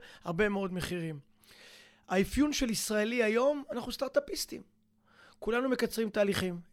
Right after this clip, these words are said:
אצל כולנו הדרך הקצרה היא הדרך הארוכה בסוף. בסופו של דבר, המאמן הישראלי זה אפיון,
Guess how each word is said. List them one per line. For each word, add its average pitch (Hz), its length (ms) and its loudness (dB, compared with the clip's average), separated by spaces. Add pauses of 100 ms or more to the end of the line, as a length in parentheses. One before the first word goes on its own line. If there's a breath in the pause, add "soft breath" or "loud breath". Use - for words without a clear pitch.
אצל - 180 -8
כולנו 220 440 -4
הדרך 208 280 -2
הקצרה 196 540 -2
היא 202 140 -4
הדרך 190 280 -4
הארוכה 185 340 -2
בסוף. 175 420 -6 (460 loud breath)
בסופו 233 220 -6
של 262 60 2
דבר, 269 120 2
המאמן 247 420 2
הישראלי 254 440 0
זה 254 140 4
אפיון, 302 420 -2